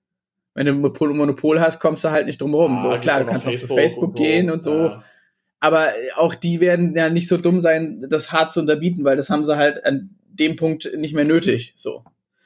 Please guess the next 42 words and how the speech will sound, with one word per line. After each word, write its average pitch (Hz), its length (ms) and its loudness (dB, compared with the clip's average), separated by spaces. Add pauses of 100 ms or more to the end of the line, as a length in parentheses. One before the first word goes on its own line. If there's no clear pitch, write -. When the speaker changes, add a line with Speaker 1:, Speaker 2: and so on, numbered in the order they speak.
(180)
Speaker 1:
Und 135 260 -2
ich 135 140 -6
würd 160 160 -4
schon 156 180 0
sagen, 151 320 2
dass 147 220 0
einfach 147 440 -4
allgemein, 175 720 0 (520)
wir 127 140 -4
hatten 147 160 -4
das 151 160 0
ja 160 140 2
auch 139 140 2
schon 151 260 -2
für 139 240 0
so 143 120 -2
Fälle 139 300 0
in, 160 220 0
äh, 139 240 -2
unserer 135 240 -4
Karriere, 131 580 0 (520)
wo 156 220 0
ich 147 120 -2
mit 143 140 0
Leuten 131 280 2
gesprochen 165 480 -2
hab, 170 240 0
die 143 200 -2
in 139 200 0
so 135 160 0
Big 123 240 -4
Data, 135 600 -2
also 131 460 -2 (1120)
die, 156 140 -10
die 151 140 -6
teilweise 147 400 2
geleitet 151 420 2
haben, 143 240 2
diese 139 220 -4
Big 127 200 -4
Data 147 340 2
Abteilungen, 131 760 -2